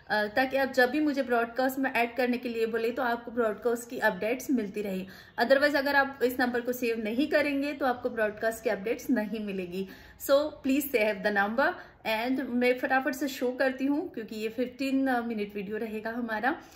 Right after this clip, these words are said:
और इसमें मैं आपको दाबू की सूट्स दिखाने वाली हूँ। सिल्क पर है, टॉप and दुपट्टा, very soft silk, और, अ, साथ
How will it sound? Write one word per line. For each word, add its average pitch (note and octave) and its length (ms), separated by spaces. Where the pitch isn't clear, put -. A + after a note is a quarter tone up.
और A#3+ 140
इसमें C4+ 220
मैं D4+ 120
आपको C#4 220
दाबू A3 320
की B3 120
सूट्स C4 280
दिखाने A#3 500
वाली G#3+ 260
हूँ। C#4 200
सिल्क C4+ 500
पर C4 140
है, C4 280
टॉप A3+ 180
and A3 120
दुपट्टा, G3 580
very G#3 380
soft - 380
silk, D4 360
और, G#3 360
अ, A3 300
साथ G#3+ 260